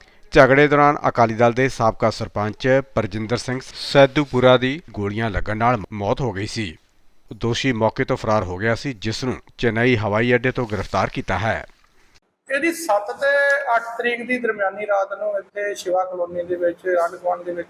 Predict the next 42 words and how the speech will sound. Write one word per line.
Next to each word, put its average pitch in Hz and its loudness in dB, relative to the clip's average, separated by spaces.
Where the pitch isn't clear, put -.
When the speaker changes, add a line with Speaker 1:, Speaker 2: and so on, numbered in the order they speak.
Speaker 2:
ਇਹਨਾਂ 170 -4
ਦਾ 165 -2
ਝਗੜਾ 160 -4
ਹੋਇਆ 180 0
ਸੀ, 196 -10
ਜਿਸ 185 -4
ਦੇ 185 -6
ਵਿੱਚ 185 -2
ਸਰਪੰਚ 165 -2
ਪਰਵਿੰਦਰ 185 -2
ਸਿੰਘ, 190 -2
ਸਾਬਕਾ 180 -4
ਸਰਪੰਚ 180 -4
ਨੇ 190 -4
ਸੈਦੂਪੁਰ 165 -2
ਦੇ, 233 -4
ਉਹਨਾਂ 214 0
ਦੀ 220 -10
ਗੋਲੀਆਂ 185 -2
ਲੱਗਣ 175 -4
ਨਾਲ 180 -2
ਮੌਤ 170 -2
ਹੋ 214 0
ਗਈ 180 -6
ਸੀ। - -12
ਉਸ 208 0
ਦੇ 220 -2
ਸੰਬੰਧ 202 -4
ਵਿੱਚ 208 0
ਜਿਹੜਾ 202 -2
ਮੇਨ 202 -2
ਦੋਸ਼ੀ 180 -2
ਸੀ 170 -2
ਸ਼ੁਭਮ 214 -2
ਸਹਿਜਪਾਲ 165 -2
son 185 -4
of 180 0
ਰਮੇਸ਼ 185 -2
ਕੁਮਾਰ 170 -2
ਪੱਤੀ - -4
ਰਾਵਲ 160 -2
ਕੀ, 160 -4